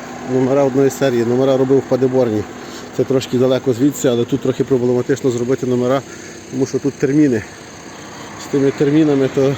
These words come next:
трохи проблема. Люди бігають. Їду додому в Україну.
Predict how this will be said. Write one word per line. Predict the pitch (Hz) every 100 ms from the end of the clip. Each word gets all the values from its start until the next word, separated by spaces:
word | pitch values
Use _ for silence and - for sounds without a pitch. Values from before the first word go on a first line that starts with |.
| - -
трохи | 147 147
проблема. | 135 135 131 131 113 - - - - - - - - - - - 120
Люди | 117
бігають. | 113 117 107 110 110 - - - - - - - - - - - - - - - - - - - - - - - - - - - - - - - - - - - - - 190 - 196 185 190 175 - - - - - - - -
Їду | 139 160 151
додому | 156 156 151
в | 135
Україну. | 131 139 139 131